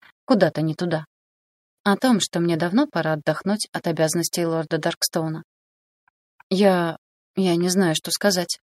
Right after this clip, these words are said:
Последнее, что я могла представить, когда заговаривала о своём желании путешествовать, что Кристофер Даркстоун надумает уйти в долгий отпуск. В таком случае я просто обязан подсказать тебе вариант. Кристофер наклонился к моим губам.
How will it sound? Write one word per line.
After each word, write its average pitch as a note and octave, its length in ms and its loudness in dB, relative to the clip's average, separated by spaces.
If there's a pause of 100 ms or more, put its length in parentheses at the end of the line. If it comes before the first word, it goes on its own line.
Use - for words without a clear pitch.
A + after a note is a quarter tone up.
(680)
Последнее, F#3+ 500 4
что - 180 -4
я E3 60 0
могла D#3+ 280 -2
представить, E3 600 -4
когда D#3 300 -2
заговаривала E3 580 0
о D#3+ 40 -2
своём D#3+ 300 -2
желании D#3+ 400 -2
путешествовать, G#3+ 800 -2 (280)
что - 240 0
Кристофер D#3+ 500 -4
Даркстоун E3+ 640 -2 (320)
надумает E3+ 540 2
уйти D#3 260 -2
в G3+ 80 0
долгий D#3+ 380 0
отпуск. - 420 -10 (760)
В - 120 -12
таком D#3 280 -2
случае D#3+ 420 0
я G#3+ 120 2
просто D#3+ 340 -4
обязан G#3 380 2
подсказать E3+ 520 -2 (100)
тебе D#3 240 -4
вариант. E3 360 -2 (680)
Кристофер G#3 460 -2
наклонился E3 560 2
к - 80 -18
моим E3 240 -2
губам. D#3+ 380 -4